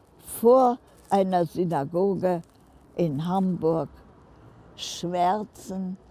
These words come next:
sehr. Wir müssen mehr erinnern, nicht weniger. Verschiedene Erfahrungen sichtbar machen.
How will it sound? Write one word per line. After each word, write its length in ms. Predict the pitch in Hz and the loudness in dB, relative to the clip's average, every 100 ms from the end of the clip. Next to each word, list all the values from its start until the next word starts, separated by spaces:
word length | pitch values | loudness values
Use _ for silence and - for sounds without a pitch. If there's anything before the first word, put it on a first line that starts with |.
| - - - | -20 -20 -18
sehr. 600 | 165 170 - 175 185 151 - - - - - - - - - - - - - - - | -12 -12 -6 -4 -2 -4 -10 -20 -20 -20 -20 -20 -20 -20 -20 -20 -20 -20 -20 -20 -2
Wir 240 | 220 254 | 4 4
müssen 640 | 247 277 - 233 240 220 | 4 2 0 -2 0 2
mehr 420 | 220 262 285 294 285 - - | 2 2 0 -4 -8 -18 -4
erinnern, 760 | 226 349 - 247 254 170 135 120 - - - - - - - - - | 2 2 4 0 0 -2 -6 -12 -18 -20 -20 -20 -20 -20 -20 -20 -8
nicht 540 | 180 226 277 - - 208 | -2 0 0 -6 -8 0
weniger. 640 | 254 202 165 139 147 120 - - - - - - - - - - - - - - - | 2 2 -4 -10 -10 -12 -18 -20 -20 -20 -20 -20 -20 -20 -20 -20 -20 -20 -20 -20 -12
Verschiedene 1040 | - 196 196 - 262 311 285 277 269 262 - | 0 0 0 -2 2 2 4 0 0 -2 -2
Erfahrungen 1000 | 226 - 202 202 220 220 220 220 233 - - - - - | -4 -4 -2 0 0 -2 -2 -2 -4 -6 -16 -20 -20 -16
sichtbar 720 | 160 165 269 - - - 160 | -8 0 0 0 -10 -8 -8
machen. 540 | 156 160 143 117 - | -4 -4 -6 -8 -14